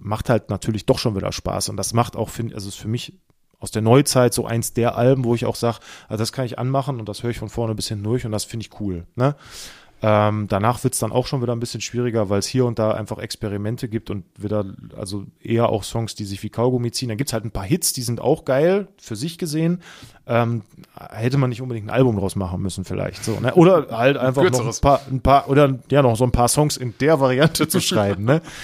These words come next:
Speaker 1: Ähm, und das muss für mich auch nicht alles auf die Fresse sein. Also ich find halt auch vom Black Album ein Sad But True geil, weil der halt stampft und langsam ist und dir richtig ins Gesicht drückt, ne?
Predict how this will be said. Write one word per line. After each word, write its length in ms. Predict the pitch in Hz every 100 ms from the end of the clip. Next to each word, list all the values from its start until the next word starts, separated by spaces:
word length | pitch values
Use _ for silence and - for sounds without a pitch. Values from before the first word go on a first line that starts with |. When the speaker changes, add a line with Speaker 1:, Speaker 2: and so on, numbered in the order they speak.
| - - - -
Speaker 1:
Ähm, 520 | 117 110 107 107 107 -
und 100 | 117
das 160 | 120
muss 120 | 139 -
für 120 | 135
mich 160 | 135
auch 100 | 110
nicht 160 | 110 -
alles 200 | 120 117
auf 100 | 104
die 100 | 98
Fresse 300 | - 139 110
sein. 180 | 95 92
Also 140 | 92
ich 160 | 113 -
find 180 | 131 127
halt 140 | 110
auch 140 | 113 -
vom 160 | 110
Black 180 | 104 104
Album 320 | 117 113 110
ein 40 | 104
Sad 240 | - 107
But 140 | 90 -
True 380 | - 175 156 104 _ _
geil, 500 | 113 98 95 90 85 _ _ _ _ _ -
weil 160 | 107
der 120 | 104
halt 140 | 101 113
stampft 400 | - 165 160 127
und 80 | 110
langsam 460 | 143 180 120 107
ist 140 | 123 123
und 180 | 110 120
dir 140 | 110
richtig 280 | 127 - 117
ins 140 | 120
Gesicht 380 | 135 123 170 -
drückt, 360 | 92 92 - -
ne? 160 | 120